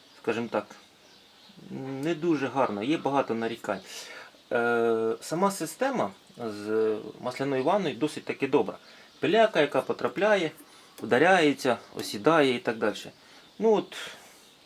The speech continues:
ну, не подобається. Не тільки мені, багато чув, е, що не подобається іменно сама ця система очистки.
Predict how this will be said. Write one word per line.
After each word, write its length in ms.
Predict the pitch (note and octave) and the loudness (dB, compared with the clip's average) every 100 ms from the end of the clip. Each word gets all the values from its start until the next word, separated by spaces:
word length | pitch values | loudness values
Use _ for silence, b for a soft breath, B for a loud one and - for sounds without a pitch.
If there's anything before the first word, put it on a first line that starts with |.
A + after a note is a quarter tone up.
| - B B B B _ _ _ _ _ | -20 B B B B _ _ _ _ _
ну, 140 | D#3 F#3+ | -4 -2
не 100 | F3 | 2
подобається. 720 | D3+ C3+ A2+ G2 G2 - G#2+ - B B | 4 4 4 2 -2 -10 -14 -16 B B
Не 100 | B2 | -10
тільки 300 | A#2 C#3 D3 | -6 -4 -2
мені, 280 | C3 B2 A2+ | -4 -2 -2
багато 360 | G2+ G#2+ A#2 G#2 | -2 -2 -4 -6
чув, 260 | - D3+ D3 B B B B - | -4 -4 -4 B B B B -10
е, 320 | - G#2+ G#2 G2+ | -4 -4 -4 -8
що 180 | - A2 | -8 -6
не 80 | G#2+ | -6
подобається 520 | A2 C#3 A#2 A2 A2+ | 0 0 2 -2 -4
іменно 200 | B2+ A#2+ | -6 -6
сама 260 | - G#2+ | -6 -6
ця 160 | G#2+ G#2 | -4 -8
система 420 | - - A#2 G#2 | -14 -10 -8 -8
очистки. 400 | G2+ G#2 F#2+ - | -8 -10 -14 -18